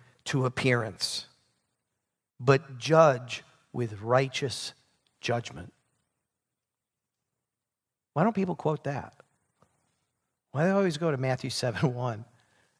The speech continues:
Jesus says, "Judge with righteous judgment." Again, we see that Jesus is not saying, "Don't judge." Rather, we're not to judge by mere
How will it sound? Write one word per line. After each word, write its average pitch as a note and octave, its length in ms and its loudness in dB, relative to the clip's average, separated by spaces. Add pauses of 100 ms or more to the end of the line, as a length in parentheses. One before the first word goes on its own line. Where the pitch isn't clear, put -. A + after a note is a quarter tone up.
(1080)
Jesus F3 460 4
says, B2+ 380 0
"Judge D3 600 0
with C3 240 -2
righteous A#2+ 800 -2 (360)
judgment." C3 640 -2 (1600)
Again, F#3+ 380 8
we G3+ 100 4
see F#3+ 240 4
that D#3+ 180 8
Jesus F3 460 4
is E3 140 -2
not F3 280 4
saying, G#3+ 420 2
"Don't D#3 360 6
judge." F3+ 400 4
Rather, F3 400 6 (220)
we're E3+ 200 6
not G3 420 6
to G#3+ 80 2
judge F#3 360 4
by F3+ 140 6
mere G3 500 4